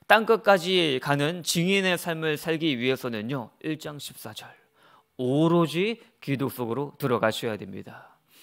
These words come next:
그럴 때 하나님께서 성령 충만을 주셔서 땅끝까지 증인되는 그런 역사를 우리에게 보여주실 줄 믿습니다. 그래서 겨울 훈련이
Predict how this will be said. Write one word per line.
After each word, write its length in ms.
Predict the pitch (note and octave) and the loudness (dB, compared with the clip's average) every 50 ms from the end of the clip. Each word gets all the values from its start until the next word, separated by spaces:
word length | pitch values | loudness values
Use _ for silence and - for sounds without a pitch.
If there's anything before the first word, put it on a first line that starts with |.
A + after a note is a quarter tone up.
| - - - - _ | -20 -20 -20 -20 _
그럴 440 | _ - D#3 D#3 E3+ E3+ E3+ D#3 - | _ -2 0 2 4 2 2 0 -2
때 300 | - F#3+ F#3 F3 D3 B2 - _ _ _ - _ | 0 0 0 0 0 -4 -8 _ _ _ -20 _
하나님께서 840 | - D#3+ D#3+ D#3+ D#3+ D#3 D3+ C#3+ - C#3+ C3+ B2 - C3+ C3+ C#3 C3+ | -2 0 2 2 0 0 -4 -4 0 0 0 0 0 0 -2 -2 -2
성령 480 | C3+ - - D#3+ E3 F3 F3 F3 E3+ | -6 -6 -4 -4 -2 0 -2 -2 -4
충만을 640 | D3+ - E3+ D#3+ D#3 D3+ D3 C#3 C3+ C#3+ D#3 E3+ E3 - - _ | -4 -8 -8 -2 0 2 2 2 0 -2 -4 -6 -10 -14 -20 _
주셔서 720 | - - D3 A#2+ - D3+ B2+ A2+ - A#2+ B2+ D#3 E3 D3+ - _ _ | -12 -10 -8 -4 -2 -2 -2 0 0 0 0 0 -2 -6 -14 _ _
땅끝까지 540 | - F3 F3 E3+ F3 D#3 D#3+ D3+ C#3 C#3+ D3 | -2 -2 2 2 0 4 4 2 2 2 -4
증인되는 800 | - - D3 D3 D#3 D#3 D3 C#3 C#3+ C3+ B2+ C3 D#3 F#3 F#3 E3 - - - _ _ | -4 -4 -4 -4 -4 -2 0 0 -2 0 -2 -4 -4 -6 -8 -14 -20 -20 -20 _ _
그런 300 | - - B2 B2 A#2 A2+ | -6 -2 -2 -2 0 0
역사를 600 | B2+ C3 - - D3+ C3+ C3 B2 D3 F3+ F#3 - | -2 -2 -2 0 0 2 2 2 0 -4 -4 -8
우리에게 380 | - B2+ A#2 B2 A#2+ A2+ A#2 | -10 -6 -4 -4 -2 -2 -4
보여주실 680 | A2 - C3+ B2+ B2 B2 A2 B2 B2 A2+ - B2+ A#2+ G#2+ | -4 -2 -2 0 0 0 -2 -6 -8 -8 -6 -6 -8 -8
줄 180 | - A#2 G#2+ G#2+ | -8 -8 -8 -4
믿습니다. 760 | A2 B2 A#2+ - B2 A2+ G#2 G2 F#2 G#2+ G#2 G2 G2 B2 - _ _ - - - - - - - _ _ | -4 -4 -4 -4 -6 -6 -6 -6 -6 -6 -10 -10 -12 -16 -20 _ _ -20 -20 -20 -20 -20 -20 -20 _ _
그래서 460 | - B2+ C3 B2 D3 C#3 B2+ - - - - - - - - - - _ _ _ _ | -4 -4 -2 0 0 0 0 -2 -6 -12 -14 -14 -12 -12 -14 -16 -18 _ _ _ _
겨울 800 | - - C3 C3 D3 E3 F#3+ G#3 G#3 G#3 G3+ F#3 E3 C#3+ A2+ - - _ _ - | -8 2 4 6 6 8 6 4 4 2 2 2 0 -2 -4 -6 -10 _ _ -14
훈련이 680 | - - G#3+ G#3+ G3+ G#3 G3 F#3 F#3 F3+ E3+ D#3+ C#3+ | -10 -8 -6 -2 -2 -2 0 -2 -2 -4 -4 -4 -6